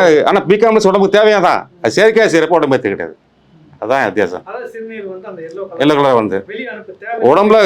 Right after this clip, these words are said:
Speaker 1: கிட்னி, லிவர் பாதிக்கப்படுற காரணமே மாத்திரை கே-, பாதிக்க, பாதிக்கிறது எது காரணம்னா, நம்ம உடம்பு வெளியேற்ற கஷ்டப்பட்டு ஒரு இடத்துல வந்து அப்படியே உள்ளுக்கு த-, தங்க வச்சிருது. அதான் லிவர் போகுது, அல்சர் ஆகுது, கிட்னி போகுது. எல்லாத்துக்கு காரணமே வந்து மருந்துகளா வர நோய் தான்.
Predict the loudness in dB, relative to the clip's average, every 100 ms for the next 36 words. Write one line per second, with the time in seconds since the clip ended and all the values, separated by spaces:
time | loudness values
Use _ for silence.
0 | 2 -2 0 2 4 2 2 2 2 2
1 | 0 0 0 2 2 2 2 2 2 2
2 | 2 2 0 2 2 2 2 2 2 2
3 | 2 2 2 2 0 0 0 -2 -4 _
4 | -2 2 4 4 2 2 0 0 0 0
5 | 2 2 2 2 2 2 2 2 2 2
6 | 2 0 2 0 -2 0 0 0 -6 -8
7 | -14 _ -20 -4 0 2 2 2 2 0
8 | 4 2 4 0 4 4 4 2 2 2
9 | 0 0 0 2 2 2 0 0 -2 -2
10 | -2 -4 -6 _ _ -20 _ -2 2 4
11 | 4 2 2 2 0 -2